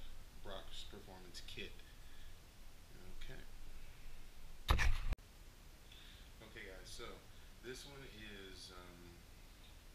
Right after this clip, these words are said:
check the directions for yourself, but thirteen in-, thirteen foot-pounds, uh, thirteen foot-pounds, and these are thirty inch-pounds.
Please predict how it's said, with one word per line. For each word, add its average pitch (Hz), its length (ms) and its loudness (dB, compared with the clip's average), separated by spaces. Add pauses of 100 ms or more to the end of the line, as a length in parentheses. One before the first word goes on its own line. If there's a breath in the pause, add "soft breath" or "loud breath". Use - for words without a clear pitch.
(600 loud breath)
check 135 220 -4
the 131 80 -10
directions 131 640 -4 (340)
for 117 80 -4
yourself, 123 460 -2 (160)
but 101 220 -4
thirteen 135 440 -2
in-, 123 240 -6
thirteen 127 560 -4
foot-pounds, 107 680 -6 (520 loud breath)
uh, 95 340 -4 (160)
thirteen 127 560 -2
foot-pounds, 92 800 -6 (480)
and 101 180 -8
these 120 420 -4 (120)
are 95 280 2 (180)
thirty 110 440 6
inch-pounds. 131 800 2